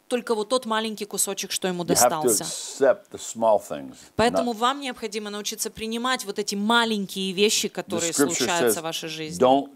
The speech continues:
Speaker 2: despise the small things."
Speaker 1: А, помните, как в Писании говорится, что не пренебрегай малым.
Speaker 2: Embrace it and make the most of it.
Speaker 1: И, а,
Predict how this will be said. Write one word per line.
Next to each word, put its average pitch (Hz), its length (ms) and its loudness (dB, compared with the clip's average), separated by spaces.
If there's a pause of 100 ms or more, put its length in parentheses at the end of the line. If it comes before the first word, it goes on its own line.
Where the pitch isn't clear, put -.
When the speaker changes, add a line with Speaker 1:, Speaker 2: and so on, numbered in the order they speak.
Speaker 2:
despise 113 640 2
the 98 100 -8
small 110 460 0
things." 71 300 -12 (320)
Speaker 1:
А, 180 600 0
помните, 277 480 0
как 202 240 -10
в - 40 -20
Писании 214 560 0
говорится, 196 540 -4
что - 180 -6
не 226 160 -4
пренебрегай 233 760 0
малым. 170 600 0 (1080)
Speaker 2:
Embrace 117 580 4
it 135 240 0
and 95 160 -6
make 107 220 0
the 98 100 -8
most 104 300 -2
of 73 120 -8
it. 71 120 -8 (420)
Speaker 1:
И, 208 360 4
а, 190 320 -4